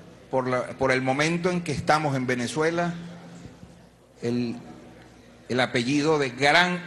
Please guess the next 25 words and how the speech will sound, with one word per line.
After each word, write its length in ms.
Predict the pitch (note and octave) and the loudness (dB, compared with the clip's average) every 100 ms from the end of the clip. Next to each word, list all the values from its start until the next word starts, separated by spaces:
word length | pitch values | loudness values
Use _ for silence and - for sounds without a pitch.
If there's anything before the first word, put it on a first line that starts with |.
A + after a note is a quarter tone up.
| - | -6
explosión 640 | B2+ - B2+ A#2+ C#3 C#3 | -6 0 -2 2 0 2
cultural 500 | D#3 C#3 C3 A#2+ B2+ | 0 0 2 2 2
bicentenaria. 760 | C3 C3+ B2 A#2 G#2+ G#2 F#2+ F#2 - - - - - - - - - - - | 0 -2 0 0 0 -2 -2 -10 -14 -20 -20 -20 -16 -16 -16 -20 -20 -20 -6
Eso 200 | C3+ C3+ | -2 0
está 260 | F3 F3 F#3 | 4 6 4
ocurriendo 520 | E3+ F3 D3 D#3+ D#3+ E3 | 2 2 4 4 4 2
en 60 | |
el 100 | D#3+ | 0
país, 420 | - A#2+ A#2 - - - - - - - - - - - - - - | 2 0 0 -4 -10 -16 -20 -20 -20 -20 -20 -20 -20 -20 -20 -20 -6
de 120 | C3+ | 0
a 80 | C3 | 4
poquito, 480 | C3 A#2+ E3+ E3+ C#3 | 2 4 2 2 2
silenciosamente. 1040 | C3+ C3 B2+ D3 C#3+ D#3+ D3+ D#3 C3 A#2 - - - - - - - - - - - - | 2 0 0 2 2 2 2 -2 -4 -8 -8 -14 -20 -20 -20 -20 -20 -20 -20 -18 -18 0
Los 160 | C3 C#3 | 2 2
cultores 640 | D#3 C3+ B2+ E3 F3 F3 | 2 2 6 6 8 4
y 60 | E3 | 4
nuestras 420 | D3+ - C#3+ C3 | 2 2 0 4
tradiciones 680 | C#3+ C3+ B2+ D#3 E3+ E3 E3 | 4 4 4 6 6 4 0
que 120 | C#3 | 0
siempre 480 | - F3 F3+ F3+ F3 | 4 6 6 4 4
han 60 | |
estado 400 | F3 E3+ F3 F3 | 4 4 8 8
por 160 | E3+ D#3+ | 6 4
allí 320 | C#3 E3 F3 | 6 4 4
escondiditas, 800 | D#3 - C#3+ C#3 D3 F3 E3+ F#3+ | 4 2 2 4 4 4 4 2